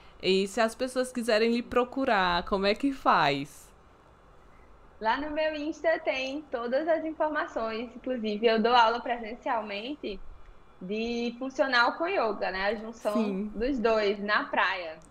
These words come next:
Speaker 2: junção dos três. <laughs> É o treinamento funcional e a yoga no final, que é,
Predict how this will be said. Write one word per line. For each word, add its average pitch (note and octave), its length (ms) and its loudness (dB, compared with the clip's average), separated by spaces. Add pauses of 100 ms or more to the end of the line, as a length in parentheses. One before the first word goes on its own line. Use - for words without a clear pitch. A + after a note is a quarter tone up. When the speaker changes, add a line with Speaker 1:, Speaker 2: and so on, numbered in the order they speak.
Speaker 2:
junção G#3+ 240 -16
dos - 220 -16
três. G3 440 -2
<laughs> C4 760 -6 (520)
É G3 160 -2
o G3 40 -6
treinamento G#3+ 500 -4
funcional A3+ 840 -2
e B3+ 120 -2
a G#3+ 80 2
yoga A3 340 -2
no A3+ 120 -10
final, G#3 420 -2 (100)
que G#3+ 100 -8
é, G#3 200 -2